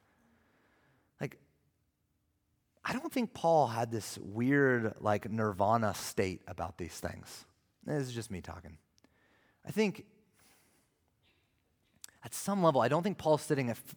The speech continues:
day five hundred in the jail cell and saying, "Oh,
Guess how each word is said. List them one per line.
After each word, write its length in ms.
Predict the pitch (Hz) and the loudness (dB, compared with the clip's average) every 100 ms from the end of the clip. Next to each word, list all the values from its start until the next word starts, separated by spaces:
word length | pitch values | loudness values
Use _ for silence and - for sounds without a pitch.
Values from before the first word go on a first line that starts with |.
| 123 | 2
day 280 | 139 165 | 6 8
five 400 | 185 - 165 160 | 6 6 6 4
hundred 340 | - 160 165 151 | 2 2 4 2
in 80 | 139 | 2
the 60 | |
jail 340 | 113 110 120 120 | 0 2 4 2
cell 380 | - 85 85 - - - - | -2 -6 -6 -14 -20 -12 -8
and 120 | 123 | -2
saying, 440 | 143 127 120 110 - _ _ _ _ _ _ _ _ _ _ _ _ _ _ _ - | 2 4 2 -2 -12 _ _ _ _ _ _ _ _ _ _ _ _ _ _ _ -12
"Oh, 380 | 190 233 190 - | -8 -6 -8 -12